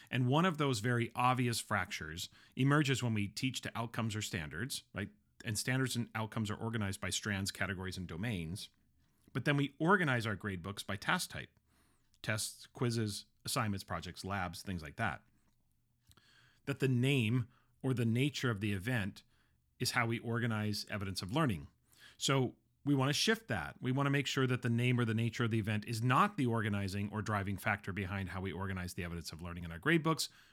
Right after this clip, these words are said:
We want that to be the strand, the category, the standards, et cetera. So I was presenting that content on two separate occasions last week in two separate cities. But during both of those workshops, I was asked both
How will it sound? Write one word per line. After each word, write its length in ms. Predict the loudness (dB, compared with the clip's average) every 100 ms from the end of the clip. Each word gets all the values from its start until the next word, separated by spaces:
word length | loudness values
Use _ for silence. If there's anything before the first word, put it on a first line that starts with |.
| 0
We 120 | 2
want 240 | 4 2 2
that 180 | 0 0
to 100 | -4
be 400 | -2 -2 -4 -8 -6
the 100 | -4
strand, 460 | -2 -2 -2 -2
the 60 | -4
category, 540 | -4 -4 -4 -6 -6
the 100 | -6
standards, 560 | -6 -6 -6 -8 -10 -12 _ _ -8
et 120 | -2
cetera. 320 | 0 0 -4 -10 -2
So 260 | 0 0 -6 -20 -20 -2
I 140 | 4 4
was 180 | 4 2
presenting 460 | -2 0 0 2
that 180 | 0 -2
content 580 | -2 0 0 -2 -4 -4
on 220 | -4 -4 -2
two 140 | 0
separate 280 | 0 0 -2
occasions 460 | -2 -2 -2 -4
last 320 | -6 -6 -6 -6
week 260 | -8 -8 -18 -6 0
in 120 | 0
two 180 | 2 0
separate 380 | 0 -2 -4
cities. 420 | 0 2 2 -2 -10 -18 _ _
But 140 | -4 2
during 260 | 4 4
both 400 | 4 2 2 2
of 120 | -2 0
those 420 | 2 2 0 -6 -14 0
workshops, 760 | 2 2 0 -4 -6 -10 -16 -18 _ _ _ -20 -2
I 60 | 2
was 180 | 4 4
asked 260 | 4 4
both 200 | 2 0